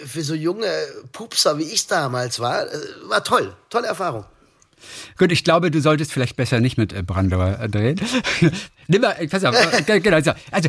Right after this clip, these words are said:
Speaker 2: manche, ich finde, Brandauer, der hat, hat sowas auch Einschüchterndes. Ähm, und manche
Speaker 1: Total,
Speaker 2: wirken,
Speaker 1: ne?
Speaker 2: wie gesagt, so ein bisschen grummelig. Da kann man einfach nur gespannt sein, wie das dann wird.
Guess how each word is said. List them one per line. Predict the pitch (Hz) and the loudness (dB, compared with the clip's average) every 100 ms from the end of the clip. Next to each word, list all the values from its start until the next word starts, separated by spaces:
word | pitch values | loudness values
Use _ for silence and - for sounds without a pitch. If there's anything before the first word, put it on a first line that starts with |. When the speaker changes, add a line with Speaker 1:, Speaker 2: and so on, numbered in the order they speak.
| - | 0
Speaker 2:
manche, | - 214 - 208 | 0 2 2 0
ich | 160 - | 0 -2
finde, | 226 147 | 0 0
Brandauer, | - 139 185 135 | 0 2 4 4
der | 123 110 | 4 0
hat, | 127 - 120 | -6 -6 -6
hat | 104 | -4
sowas | 135 120 - | -2 -2 -2
auch | 127 151 - | 0 0 2
Einschüchterndes. | 139 160 - 117 - 92 85 120 - - - - - | 0 2 0 -2 -2 -4 -4 -6 -8 -14 -18 -12 -2
Ähm, | 127 127 - | -2 -2 -8
und | 135 131 - - | 2 2 2 0
manche | 127 160 143 | 2 4 4
Speaker 1:
Total, | 123 | 4
Speaker 2:
wirken, | 190 - 170 | 2 4 2
Speaker 1:
ne? | 147 | 4
Speaker 2:
wie | 139 | 2
gesagt, | 151 139 151 - - 131 | 2 4 2 0 -8 -2
so | 131 | 4
ein | 147 | 4
bisschen | 143 127 95 | 6 4 6
grummelig. | 131 156 165 160 156 - - | 4 8 8 6 2 -8 -10
Da | |
kann | - 135 | -6 -4
man | 131 | -2
einfach | 110 120 | -2 0
nur | 113 | 0
gespannt | 104 - - 151 - | 0 -2 0 0 2
sein, | 127 117 | 2 4
wie | 127 | 4
das | 143 127 - | 2 0 0
dann | 117 101 | 0 2
wird. | 104 92 | 0 -2